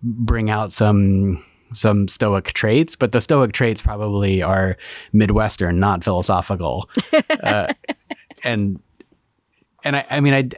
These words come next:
Speaker 1: I definitely f-, felt them. I, I resist trying to make too much out of the experience, trying to make too much out of any particular, you know, event that's happened or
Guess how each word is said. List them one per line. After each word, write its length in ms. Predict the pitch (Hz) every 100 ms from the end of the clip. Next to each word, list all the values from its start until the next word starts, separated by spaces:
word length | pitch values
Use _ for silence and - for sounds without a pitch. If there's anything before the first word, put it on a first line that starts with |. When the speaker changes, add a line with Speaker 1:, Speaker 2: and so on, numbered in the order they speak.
| 143
Speaker 1:
I 40 |
definitely 400 | 131 147 165 151
f-, 80 | 127
felt 540 | - 123 - 143 160
them. 480 | 107 101 101 120 117
I, 220 | 117 117 110 -
I 420 | 107 113 110 110
resist 960 | 104 104 110 107 95 107 107 - - - - -
trying 420 | - 110 104 107
to 100 | -
make 280 | 104 101 -
too 140 | -
much 280 | 104 101 -
out 180 | 95 95
of 400 | 95 92 98 - _ - - - - _ _ 107
the 140 | 104
experience, 720 | 98 - 123 113 110 107 104
trying 220 | - 107 101
to 60 |
make 200 | 101 95
too 120 | - 110
much 220 | 101 107
out 160 | 101
of 100 | 98
any 180 | 104 101
particular, 960 | - - 98 - 98 92 92 92 92 - _ _ _ _ _ _ _ _ _ _ _ _ _ _ _ _ _ -
you 120 | 104
know, 160 | 80
event 380 | 104 107 113 107
that's 180 | 113 104
happened 720 | 104 101 110 104 101 98 98
or 380 | 95 87 90 92